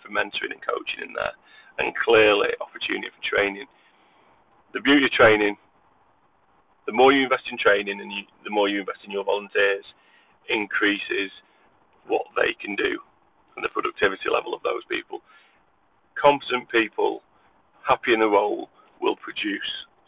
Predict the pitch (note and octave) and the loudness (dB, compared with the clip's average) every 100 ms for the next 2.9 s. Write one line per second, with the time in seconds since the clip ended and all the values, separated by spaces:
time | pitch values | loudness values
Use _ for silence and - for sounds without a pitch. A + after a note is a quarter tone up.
0 | _ - G#2 G#2+ A2 G2 G2 G#2 A2+ G#2 | _ -8 -4 2 2 2 0 2 2 2
1 | A2 G#2+ _ - - _ - - A2 - | 2 2 _ -20 -20 _ 2 4 4 2
2 | A2+ G#2 G2+ G#2 G#2 - A#2 A2 | -2 -2 4 4 4 4 6 6